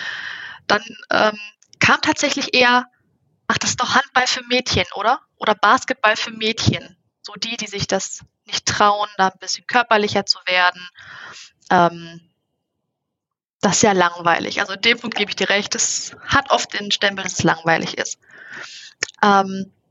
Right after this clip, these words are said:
und tatsächlich, wenn man sich die Geschichte des Sports anguckt, ist es tatsächlich abstammend vom Basketball.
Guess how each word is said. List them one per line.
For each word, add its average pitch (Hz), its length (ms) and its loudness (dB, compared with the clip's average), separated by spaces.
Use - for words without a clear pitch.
und 233 120 -2
tatsächlich, 277 440 4
wenn 311 100 4
man 285 100 0
sich 262 160 -4
die 240 340 -4
Geschichte - 460 2
des 214 120 -2
Sports 202 360 2
anguckt, - 580 -4
ist 277 220 4
es - 100 -4
tatsächlich 233 800 0
abstammend 214 840 -4
vom 185 320 -8
Basketball. 240 520 2